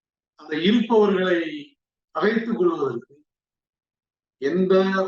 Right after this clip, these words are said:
வலிமை வாய்ந்த அரசியல் கட்சியும் முன்வருவதில்லை. ஏன்னா அவங்கதான் ஓட்டு வாங்கி கொடுக்குற ஏஜென்ட்களாக அந்த பகுதியிலே. நீங்க அங்கே மட்டுமல்ல,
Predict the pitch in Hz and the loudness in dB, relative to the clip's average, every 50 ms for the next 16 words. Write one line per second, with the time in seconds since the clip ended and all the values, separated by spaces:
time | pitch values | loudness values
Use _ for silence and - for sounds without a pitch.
0 | - - 135 139 175 208 214 220 214 190 180 175 180 175 - - 165 156 151 156 | -4 -6 -2 0 2 2 2 2 0 0 0 -2 -2 -4 -6 -6 -6 -4 -4 -6
1 | - - _ 180 _ _ _ _ _ _ _ 131 135 _ _ _ 135 147 - 147 | -8 -10 _ -20 _ _ _ _ _ _ _ _ _ _ _ _ _ _ -20 -20
2 | 139 127 120 117 _ _ _ _ _ _ _ _ _ _ _ _ _ _ _ _ | -20 _ _ _ _ _ _ _ _ _ _ _ _ _ _ _ _ _ _ _
3 | _ _ _ _ _ _ _ _ _ _ _ _ _ _ _ _ _ _ _ _ | _ _ _ _ _ _ _ _ _ _ _ _ _ _ _ _ _ _ _ _
4 | _ _ - 131 143 165 190 185 170 - - 143 156 175 180 175 175 165 175 190 | _ _ -18 -12 -8 -6 -2 -2 -2 0 0 -2 -2 -2 0 0 0 2 2 2
5 | 220 - 160 - 190 190 190 180 165 165 160 156 147 143 - 139 127 _ _ _ | 0 0 0 0 -2 -2 -2 -2 -2 -2 -2 -4 -8 -12 -14 _ _ _ _ _
6 | _ _ - - - - - - - 147 175 202 214 202 208 208 202 180 175 170 | _ _ -18 -16 -16 -16 -18 -18 -10 -6 -2 -2 -2 0 -2 -4 -6 -6 -10 -10
7 | 156 139 135 135 135 - 170 180 - _ - _ _ 131 131 127 127 120 120 123 | -6 -4 -4 -4 -4 -4 -6 -12 -14 _ -20 _ _ -20 -20 _ _ _ _ _
8 | 139 135 131 _ _ _ _ _ _ _ _ _ _ _ _ _ _ _ _ _ | _ -20 _ _ _ _ _ _ _ _ _ _ _ _ _ _ _ _ _ _
9 | _ _ _ _ _ _ _ _ _ _ 123 127 131 131 131 131 127 131 131 127 | _ _ _ _ _ _ _ _ _ _ -20 -20 _ -14 -12 -10 -8 -8 -10 -10
10 | 131 143 160 156 - _ - 175 170 165 160 170 | -10 -12 -12 -12 -12 _ -8 -8 -6 -6 -4 -4